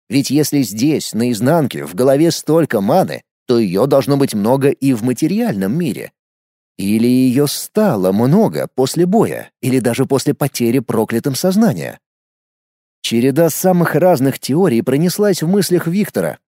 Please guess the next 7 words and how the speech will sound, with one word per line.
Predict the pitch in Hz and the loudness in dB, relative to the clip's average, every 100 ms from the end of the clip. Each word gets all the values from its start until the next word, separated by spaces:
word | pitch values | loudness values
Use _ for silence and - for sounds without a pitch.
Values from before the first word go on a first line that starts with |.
| - | -4
пока | 120 147 | 0 0
тот | - 208 151 | 0 0 0
не | 175 | 0
остановился | 165 - 170 208 233 165 190 | 0 0 0 2 0 2 2
на | 180 | 4
наиболее | 185 180 185 190 175 | 4 2 2 4 2
реальной | 160 208 214 104 90 87 | 2 -2 -2 -2 -4 -6